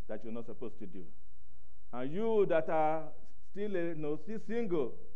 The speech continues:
don't go out there fornicating now. Amen? Be strong. Be strong. Be strong. And when it's time,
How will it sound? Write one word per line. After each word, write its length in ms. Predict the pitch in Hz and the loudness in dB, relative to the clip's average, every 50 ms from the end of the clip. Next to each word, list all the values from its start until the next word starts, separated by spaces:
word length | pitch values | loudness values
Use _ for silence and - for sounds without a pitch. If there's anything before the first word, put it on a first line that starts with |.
| - - - - - - 127 | -2 -2 -2 -2 -2 0 0
don't 180 | 160 202 196 | 0 0 0
go 200 | 165 185 190 190 | 2 2 2 4
out 240 | 180 185 185 160 147 | 4 2 2 2 2
there 160 | 170 175 170 | 2 2 2
fornicating 680 | 170 165 160 165 160 156 160 - 214 208 202 175 156 135 | 2 2 0 0 0 0 2 2 2 2 2 2 0 0
now. 280 | 120 117 110 117 - - - - - - - - - - - - - - - - - - | 0 0 0 0 0 0 0 0 0 0 0 0 0 0 0 0 0 0 0 0 0 0
Amen? 400 | 147 160 175 185 214 254 262 233 - - - - - - - - - - - - - - - - - - - - - 147 | 0 2 2 2 2 2 2 0 0 0 0 0 0 0 0 0 0 0 0 0 0 0 0 0 0 0 0 0 0 0
Be 160 | 139 214 285 285 - - | 0 0 0 0 0 2
strong. 480 | - 233 233 214 196 170 135 113 107 - - - - - - - - - - - - - - - - - - - - - - - - | 2 4 4 6 4 4 2 2 0 0 0 0 0 0 0 0 0 0 0 0 0 0 0 0 0 0 0 -2 -2 -2 -2 -2 0
Be 200 | 147 226 294 320 | 0 2 2 2
strong. 680 | - - - 220 240 240 226 214 196 175 147 127 113 120 - - - - - - - - - - - - - 151 151 | 0 0 0 0 2 4 6 6 6 6 4 2 0 0 0 0 0 0 0 0 0 0 0 0 0 -2 -2 0 0
Be 280 | 180 294 339 359 381 311 | 2 2 4 4 4 2
strong. 760 | - - - - 277 285 277 262 233 202 175 147 120 123 123 - - - - - - - - - - - | 2 0 -2 0 2 4 4 4 4 4 2 2 0 0 0 0 0 0 0 0 0 0 0 0 0 0
And 140 | 170 180 208 | 2 2 4
when 180 | 254 294 285 262 | 4 4 4 2
it's 140 | 262 220 - | 2 0 2
time, 500 | - 277 269 254 226 196 160 123 113 | 2 2 4 4 4 4 2 2 0